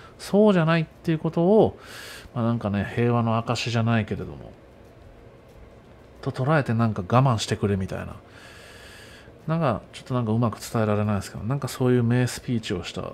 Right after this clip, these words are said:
なんか首相が確かいたはずなんですけどね。まあ、それはそれどうでもいいんですけどもね。まあ、結局、あれですかね。えー、薄っぺらいっすよね。なんかこの、芯っていうかさ、なんか腹の中に、なんかこの、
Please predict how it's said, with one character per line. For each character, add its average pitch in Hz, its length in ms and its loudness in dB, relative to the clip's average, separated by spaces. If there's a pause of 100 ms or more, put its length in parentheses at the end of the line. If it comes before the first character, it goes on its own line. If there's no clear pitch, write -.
(120)
な 98 80 -8
ん - 20 -8
か - 80 -8
首 - 180 -8
相 107 240 -2
が 104 260 0
確 - 220 -8
か 90 80 -4
い 90 80 -4
た 95 140 -2
は 95 100 -2
ず 101 80 -2
な 101 140 0
ん 85 60 -4
で 76 60 -8
す - 80 -12
け - 60 -12
ど 73 100 -12
ね。 104 240 -6 (1900)
ま 156 100 10
あ、 131 40 8
そ 151 100 6
れ - 20 10
は 160 80 8
そ 170 120 8
れ 165 60 6
ど 180 120 10
う - 20 10
で 170 80 8
も 120 60 8
い 139 40 10
い - 20 10
ん 151 40 10
で 131 60 8
す - 100 0
け 104 60 2
ど - 20 4
も 87 80 2
ね。 120 120 4 (360)
ま 113 220 4
あ、 - 20 -2
結 - 240 -6
局、 190 420 2
あ 151 80 2
れ 160 60 2
で 196 100 2
す - 80 -4
か 147 80 2
ね。 131 220 4 (320)
え 90 880 0
ー、 - 40 -12
薄 131 160 2
っ - 20 4
ぺ 165 160 4
ら 190 60 8
い - 20 8
っ - 20 4
す - 120 2
よ 135 80 8
ね。 113 140 6 (300)
な 131 140 0
ん - 20 2
か 156 80 0
こ 131 100 0
の、 101 360 2
芯 - 480 2
っ - 20 -2
て - 140 -4
い 98 40 0
う - 40 -4
か 90 100 -6
さ、 85 240 -6 (1040)
な 165 60 2
ん 147 40 2
か 135 60 -2
腹 175 240 2
の 214 80 6
中 202 220 6
に、 127 200 0
な 160 120 0
ん - 20 0
か 156 80 -4
こ 135 100 0
の、 113 220 2